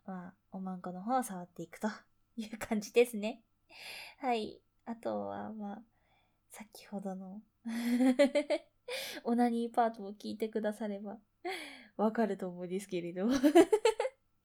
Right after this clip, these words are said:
まあ、ぜひ、聞いてみてください。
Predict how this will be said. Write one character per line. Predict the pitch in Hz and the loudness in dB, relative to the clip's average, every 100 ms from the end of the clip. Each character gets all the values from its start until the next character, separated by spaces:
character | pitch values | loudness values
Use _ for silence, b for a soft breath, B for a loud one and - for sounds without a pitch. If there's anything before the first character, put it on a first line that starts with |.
| 587 622 554 480 B _ _ _ _ | 2 2 0 -6 B _ _ _ _
ま | 254 | -4
あ、 | 214 B B B | -4 B B B
ぜ | - 208 | -6 -6
ひ、 | - - _ _ | -6 -18 _ _
聞 | - 226 | -8 -6
い | 214 | -6
て | 190 | -8
み | 190 | -8
て | 202 | -10
く | 185 190 | -8 -6
だ | 190 | -8
さ | |
い。 | - | -10